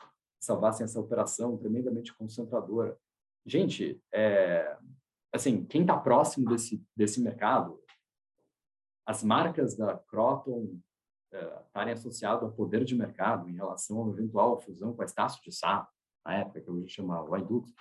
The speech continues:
assim, pra quem tá no mercado financeiro, soou tão pouco crível que a entidade resultante pudesse ter poder de mercado e fixar preço. É um, é um, é um mercado tão local,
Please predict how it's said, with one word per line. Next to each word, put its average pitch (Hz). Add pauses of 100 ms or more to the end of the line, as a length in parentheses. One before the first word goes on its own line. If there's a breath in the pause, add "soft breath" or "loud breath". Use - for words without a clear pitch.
(420 soft breath)
assim, 127
pra -
quem 196
tá 190
no 185
mercado 127
financeiro, 135
soou 135
tão 202 (320)
pouco 151
crível 131 (480)
que -
a 120
entidade 131
resultante 120
pudesse 104
ter 110
poder 120
de 127
mercado 107
e -
fixar -
preço. 98 (360)
É 143
um, 160
é 135
um, 139
é 139
um 135
mercado 135 (140)
tão 214
local, 123